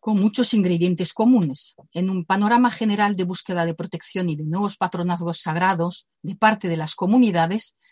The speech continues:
el relato del hallazgo incorpora los mismos elementos. Una aparición acompañada de milagros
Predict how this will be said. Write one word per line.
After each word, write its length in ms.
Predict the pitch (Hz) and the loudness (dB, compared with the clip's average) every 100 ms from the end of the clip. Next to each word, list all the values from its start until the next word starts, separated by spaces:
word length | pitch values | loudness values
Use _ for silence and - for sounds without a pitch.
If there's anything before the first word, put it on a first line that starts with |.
| _ | _
el 160 | 180 175 | -4 -2
relato 480 | 175 202 247 240 180 | 0 2 0 0 -2
del 160 | 165 | -2
hallazgo 600 | 151 156 202 202 160 170 - | -2 -2 -2 -4 -6 -8 -2
incorpora 680 | 202 208 240 - 170 180 175 | -2 2 0 0 0 2 2
los 180 | 170 165 | 2 0
mismos 380 | 214 202 185 | 0 0 -2
elementos. 680 | 175 160 147 147 156 - - _ _ | -2 -4 -4 -8 -14 -20 -20 _ _
Una 280 | 175 165 156 | -2 0 0
aparición 680 | 175 202 208 247 262 262 - | 0 -2 -2 -2 0 0 -2
acompañada 720 | 180 185 170 170 165 160 156 | -8 -4 -2 0 0 -2 -2
de 140 | 156 180 | -2 0
milagros 580 | 233 254 254 262 294 | 2 2 2 0 -6